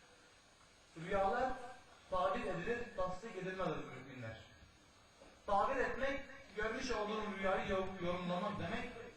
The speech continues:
Tasdik etmek ise görmüş olduğun rüyayı birebir uygulamak demek. İbrahim Aleyhisselam'ın torununun oğlu Yusuf Aleyhisselam o görmüş olduğu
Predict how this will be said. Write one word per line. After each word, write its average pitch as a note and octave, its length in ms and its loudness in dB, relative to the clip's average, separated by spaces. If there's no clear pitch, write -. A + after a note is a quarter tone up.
Tasdik G#3 420 -6
etmek G#3 400 -4
ise B3 340 0
görmüş G#3 340 0
olduğun F#3 440 0
rüyayı G#3 400 2
birebir G3 440 -2
uygulamak F3 580 0
demek. C3+ 220 -2
İbrahim A#3+ 400 4
Aleyhisselam'ın G#3+ 680 2
torununun A3+ 580 -2
oğlu - 280 4
Yusuf F#3 320 -8
Aleyhisselam F3 640 0
o - 100 -2
görmüş G#3 400 2
olduğu F3+ 300 0